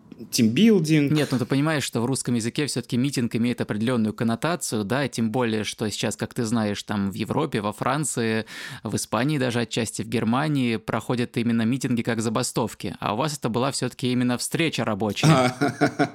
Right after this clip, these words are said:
Speaker 1: <laughs> да, да. А, ну вот это было именно внутрикомандное какое-то мероприятие от компании. Ну и поскольку я являюсь, э,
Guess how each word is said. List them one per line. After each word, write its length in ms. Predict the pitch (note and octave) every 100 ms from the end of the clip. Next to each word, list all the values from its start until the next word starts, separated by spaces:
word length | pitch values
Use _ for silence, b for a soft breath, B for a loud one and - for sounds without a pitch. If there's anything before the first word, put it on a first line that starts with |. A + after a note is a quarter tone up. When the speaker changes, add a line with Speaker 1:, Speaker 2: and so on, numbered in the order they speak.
| -
Speaker 1:
<laughs> 120 | -
да, 380 | C#3+ B2 A2 -
да. 320 | C3 B2 G#2 B B B B B B B
А, 440 | - A2+ A2+ A2
ну 460 | G2+ - - C#3+ D#3+
вот 280 | G#3 - -
это 220 | E3 D#3+
было 380 | D3 D3 C#3+ C3+ C3 - D3
именно 440 | C#3 E3 E3 C#3
внутрикомандное 1600 | B2+ D3 D3+ C#3+ C#3 B2+ C3+ G#3 F3 B2+ - D#3 F3 D3+ C3+ C3+
какое-то 800 | B2+ B2+ C3+ B2 B2 A#2 A2 G#2 B B
мероприятие 800 | B2+ A#2 A#2+ A#2+ C#3+ F3 E3+ C3
от 160 | B2+ B2+
компании. 640 | C#3+ B2+ A#2 F#2+ F#2 E2+ - -
Ну 240 | F3 G3
и 140 | F3 D3
поскольку 580 | - D3 - C#3 - C3
я 380 | B2 B2 A#2
являюсь, 800 | A2+ A2+ A2 A2+ A2 G2+ - - -
э, 600 | G2+ G2+ G2 G2 F#2+